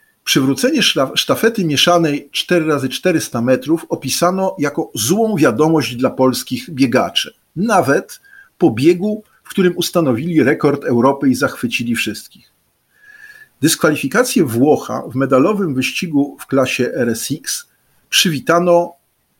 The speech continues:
cytuję dziennikarza, „z euforią”, a następną dyskwalifikację Polaka określono mianem szoku. Ileż w tych słowach niezrozumienia idei olimpijskiej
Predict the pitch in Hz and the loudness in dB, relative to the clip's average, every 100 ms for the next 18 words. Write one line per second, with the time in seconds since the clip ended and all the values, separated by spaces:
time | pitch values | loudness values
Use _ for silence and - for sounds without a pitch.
0 | _ - 135 156 165 151 139 - 127 117 | _ -8 -4 2 4 4 2 0 -2 0
1 | 113 156 160 151 151 - - 180 180 170 | -2 0 0 0 -2 -6 -8 2 4 4
2 | - 151 113 101 80 - _ _ _ _ | 2 4 2 -2 -8 -16 _ _ _ _
3 | _ _ _ - 110 107 - 233 277 233 | _ _ _ -10 -6 -6 0 0 0 -2
4 | 185 139 - 139 131 131 - 107 - 123 | -2 -4 -4 -4 -2 -4 -4 -4 -4 -8
5 | 127 131 123 120 101 - 147 196 - _ | -8 -2 2 2 2 -4 -6 -6 -12 _
6 | _ 226 220 156 - 143 170 170 170 - | _ -4 0 0 0 0 2 2 0 -2
7 | 143 139 131 143 - - - - - - | 0 2 2 0 -4 -6 0 2 0 -6
8 | _ _ _ _ _ _ _ _ _ _ | _ _ _ _ _ _ _ _ _ _
9 | _ _ _ - - _ _ _ _ - | _ _ _ -20 -20 _ _ _ _ 2
10 | 320 254 - - 165 - - 175 185 160 | 4 4 2 -2 -4 -2 2 4 4 2
11 | 175 185 156 165 123 131 131 139 143 139 | 0 0 2 2 2 0 0 0 0 0
12 | 180 117 135 131 127 131 131 117 107 - | -2 2 4 6 4 2 -2 -6 -6 -6
13 | - 117 131 254 | -6 -6 -6 -8